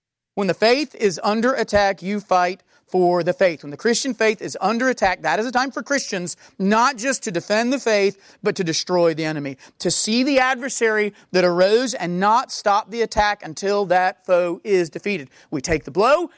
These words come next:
and we absorb it because we're armored up. We have the armor of God, the shield of faith. We have those things, but then we go on the offensive and fight for the sake of the faith.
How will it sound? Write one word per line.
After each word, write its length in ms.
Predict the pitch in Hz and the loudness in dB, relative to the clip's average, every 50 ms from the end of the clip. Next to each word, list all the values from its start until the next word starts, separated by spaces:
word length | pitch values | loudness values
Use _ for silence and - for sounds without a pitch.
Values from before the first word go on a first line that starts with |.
| _ - | _ -8
and 100 | 190 175 | -6 -2
we 100 | 151 139 | -2 -2
absorb 380 | 143 147 139 196 220 269 277 330 | -2 0 2 2 2 2 2 0
it 160 | 349 294 - - _ _ | -2 -2 -4 -12 _ _
because 260 | 208 180 196 165 156 | -2 -2 0 0 2
we're 180 | 170 170 - - | 0 0 0 2
armored 320 | 185 175 170 170 165 170 | 0 0 0 0 0 2
up. 220 | 220 277 320 - - | 2 2 2 0 -2
We 140 | 190 160 | -4 -2
have 220 | 175 190 170 147 - _ _ - | 0 0 0 -2 -6 _ _ -2
the 80 | 175 | 2
armor 240 | 175 214 247 247 254 | 2 2 2 0 -2
of 80 | 208 165 | 0 2
God, 300 | 240 247 262 285 269 - _ _ | 2 2 2 2 0 -4 _ _
the 100 | - 160 | -6 -2
shield 260 | - - 240 277 285 262 | 0 2 2 2 2 0
of 80 | - | 2
faith. 240 | - 240 269 285 - | 2 2 2 2 -2
We 100 | 175 156 | -6 -2
have 280 | 165 202 240 277 269 302 | 0 2 2 2 0 0
those 220 | 294 294 277 - | 0 0 0 0
things, 240 | 302 311 330 330 202 | 0 0 0 0 0
but 120 | 185 180 | 0 0
then 160 | 180 208 202 | 0 0 0
we 140 | 175 190 180 | -2 -4 -2
go 260 | 147 180 202 226 233 | 0 2 4 4 4
on 80 | 247 226 | 2 2
the 100 | 196 175 | -2 -4
offensive 380 | 165 - 190 208 214 - 240 175 | -4 -4 -4 -6 -4 -4 -6 -6
and 140 | 160 143 | -6 -6
fight 320 | - - 214 214 214 - - _ _ | -2 0 2 2 0 -2 -8 _ _
for 720 | _ _ - - 320 285 294 285 269 247 226 202 196 - - | _ _ -4 -2 0 2 2 4 4 4 4 2 0 -4 -6
the 80 | - 208 | -6 -6
sake 400 | - - 202 190 190 208 - - - | -2 0 2 2 2 0 -6 -6 -2
of 280 | 185 180 175 170 160 | 0 0 0 0 -2
the 80 | 160 165 | -8 -6
faith. 300 | - 165 160 151 151 | -4 -4 -4 -4 -8